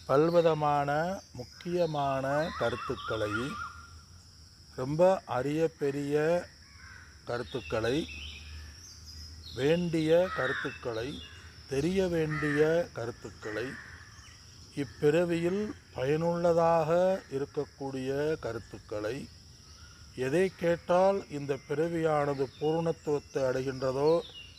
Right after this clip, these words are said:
அப்படிப்பட்ட வேதாந்த உண்மை தத்துவ கருத்துக்களை பகவத்கீதையில்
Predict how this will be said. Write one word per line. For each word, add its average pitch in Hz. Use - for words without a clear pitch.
அப்படிப்பட்ட 160
வேதாந்த 151
உண்மை 156
தத்துவ 147
கருத்துக்களை 123
பகவத்கீதையில் 135